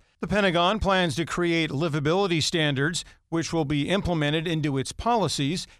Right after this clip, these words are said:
and the United Facilities Criteria System.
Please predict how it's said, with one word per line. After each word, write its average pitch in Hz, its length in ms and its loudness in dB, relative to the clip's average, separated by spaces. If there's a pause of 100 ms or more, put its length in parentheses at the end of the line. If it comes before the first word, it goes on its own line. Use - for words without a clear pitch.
(120)
and 180 180 2
the 165 80 0
United 165 540 2
Facilities 156 760 0
Criteria 175 720 0
System. 120 560 -2